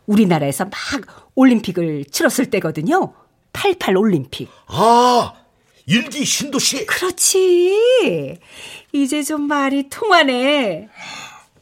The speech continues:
Speaker 1: 올림픽 끝난 직후에 노통이 분당의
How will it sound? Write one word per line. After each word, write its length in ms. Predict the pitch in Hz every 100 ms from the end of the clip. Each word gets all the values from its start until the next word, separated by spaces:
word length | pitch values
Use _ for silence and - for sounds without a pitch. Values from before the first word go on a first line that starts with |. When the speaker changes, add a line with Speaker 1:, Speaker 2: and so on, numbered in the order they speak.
| _ _ _
Speaker 1:
올림픽 380 | 269 311 311 349
끝난 260 | 403 349 330
직후에 720 | 302 - 285 247 359 247 156
노통이 460 | 208 254 302 330 330
분당의 540 | 277 262 269 339 -